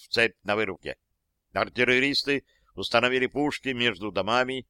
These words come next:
на околице деревни. Наши огня не открывали. В тринадцать пятьдесят немецкая пехота двинулась вперёд. На пересечении вырубки немцам потребовалось сорок минут.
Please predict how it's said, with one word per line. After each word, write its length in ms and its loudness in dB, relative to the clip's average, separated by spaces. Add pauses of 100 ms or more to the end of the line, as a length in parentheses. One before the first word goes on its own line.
(140)
на 140 2
околице 540 0
деревни. 520 -2 (540)
Наши 480 2
огня 580 2
не 240 -4
открывали. 640 -4 (920)
В 80 -20
тринадцать 640 4
пятьдесят 640 2 (440)
немецкая 500 2
пехота 440 2
двинулась 540 0
вперёд. 600 -2 (460)
На 260 4
пересечении 800 -2
вырубки 540 -4 (260)
немцам 480 -2
потребовалось 600 0
сорок 360 0
минут. 480 -6